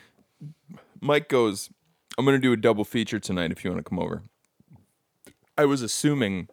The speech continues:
that it was Deep Blue Sea one and two.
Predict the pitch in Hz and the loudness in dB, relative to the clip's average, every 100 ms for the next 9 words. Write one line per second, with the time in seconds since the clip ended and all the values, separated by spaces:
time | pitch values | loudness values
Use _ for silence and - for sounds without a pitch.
0 | _ - 110 104 95 95 90 87 - - | _ -2 2 2 2 -2 -4 -6 -12 -18
1 | _ _ _ _ _ _ _ 107 113 - | _ _ _ _ _ _ _ -6 -4 -4
2 | 110 101 - 101 92 101 85 85 - 101 | -6 -4 -4 -4 -2 -2 -4 -6 -2 -2
3 | - | -4